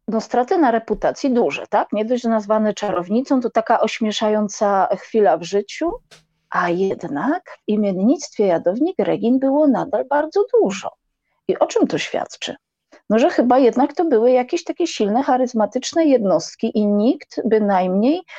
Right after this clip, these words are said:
nie uważał tego za hańbę, żeby kolejnym pokoleniom dawać na imię Regina. Więc pomyślałam,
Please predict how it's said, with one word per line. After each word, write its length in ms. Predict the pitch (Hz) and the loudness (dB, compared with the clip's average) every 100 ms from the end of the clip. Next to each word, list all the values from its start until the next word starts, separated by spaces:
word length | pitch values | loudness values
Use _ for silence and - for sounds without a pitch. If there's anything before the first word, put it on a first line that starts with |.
| - 233 | -6 0
nie 140 | 247 | 2
uważał 540 | 349 262 196 196 254 | 4 4 2 4 2
tego 260 | 277 240 220 | 0 -4 -2
za 200 | 254 262 | 0 0
hańbę, 400 | 214 175 160 254 | 0 -2 -2 -2
żeby 300 | 254 247 330 | 0 -2 -2
kolejnym 560 | - 254 214 202 277 269 | 0 2 4 4 2 0
pokoleniom 560 | 226 208 175 170 247 | -2 0 0 0 -2
dawać 260 | 208 202 233 | -4 -6 -6
na 100 | 233 | -4
imię 220 | 208 254 | -2 0
Regina. 540 | 320 294 294 160 139 - _ - - - - - - _ _ _ _ _ _ _ 185 | 0 2 2 2 -2 -6 _ -20 -20 -20 -20 -20 -20 _ _ _ _ _ _ _ 0
Więc 560 | 202 214 214 - - - _ _ _ - | 2 4 2 -2 -4 -6 _ _ _ -2
pomyślałam, 800 | 240 240 240 269 294 320 311 | 2 2 2 2 4 4 4